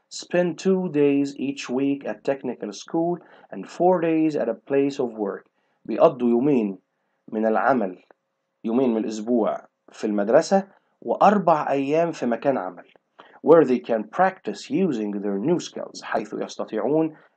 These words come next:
أن يمارسوا مهاراتهم الجديدة. This can really help the students after they graduate. ده فعلًا أو حقًا يساعد الطلاب بعد التخرج، إن هو طبعًا بيتدرب، فبالتالي هيكون إيده واخدة على الشغل.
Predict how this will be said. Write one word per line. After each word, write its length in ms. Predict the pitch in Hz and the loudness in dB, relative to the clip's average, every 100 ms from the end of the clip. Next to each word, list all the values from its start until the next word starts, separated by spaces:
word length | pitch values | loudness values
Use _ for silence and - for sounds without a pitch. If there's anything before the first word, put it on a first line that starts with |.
| - | -6
أن 120 | 120 | -2
يمارسوا 580 | 107 101 101 127 135 135 | -2 -2 0 -2 -2 -2
مهاراتهم 460 | 107 104 123 113 | 0 0 -2 -4
الجديدة. 360 | 95 - - 82 | -10 -12 -14 -8
This 200 | 131 135 | -4 -4
can 220 | - 98 | -6 -6
really 300 | 90 165 139 | 0 2 2
help 420 | 123 147 160 156 - _ _ - | 4 6 6 2 -8 _ _ -16
the 60 | |
students 480 | - - 165 143 139 131 | -14 -2 2 2 0 0
after 380 | 131 - 131 | -2 0 -4
they 200 | 113 117 117 117 | -2 -2 -2 2
graduate. 640 | 123 110 98 85 - - _ _ _ _ _ _ _ | 2 2 -4 -8 -12 -20 _ _ _ _ _ _ _
ده 120 | 135 | 2
فعلًا 440 | 135 156 143 143 143 | 4 6 6 4 0
أو 100 | 104 | -4
حقًا 380 | - 143 - 123 | -4 -6 -4 -2
يساعد 500 | 110 107 123 147 131 | 0 -2 -2 0 0
الطلاب 580 | 113 - 110 127 143 135 - - _ _ | -2 -6 -6 -2 -2 -2 -10 -20 _ _
بعد 640 | 117 127 160 160 139 123 - 120 | 0 2 2 0 -8 -12 -12 -12
التخرج، 540 | - 98 - 101 - - - | -10 -10 -8 -8 -10 -20 -10
إن 120 | 104 | -4
هو 140 | 113 120 | 0 2
طبعًا 280 | 127 113 | 4 2
بيتدرب، 480 | 104 101 120 151 160 | 0 -2 0 0 0
فبالتالي 600 | - 110 104 131 135 135 - _ - | -4 -10 -8 -6 -6 -8 -14 _ -18
هيكون 420 | - - 127 127 - | -12 -4 -2 -2 -6
إيده 200 | 127 123 | -6 -2
واخدة 300 | 120 123 117 | 0 -2 -2
على 80 | 104 | -6
الشغل. 380 | 104 - 98 | -6 -8 -8